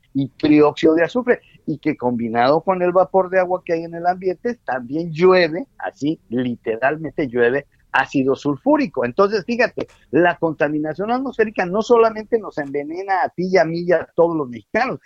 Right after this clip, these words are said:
sino que también genera estos gases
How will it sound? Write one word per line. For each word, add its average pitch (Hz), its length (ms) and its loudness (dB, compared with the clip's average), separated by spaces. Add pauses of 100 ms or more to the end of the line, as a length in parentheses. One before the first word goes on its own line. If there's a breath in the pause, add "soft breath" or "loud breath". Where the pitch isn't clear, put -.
sino 147 360 4
que 123 120 -2
también 156 600 0
genera 151 680 -2
estos 147 480 -4
gases 165 460 -2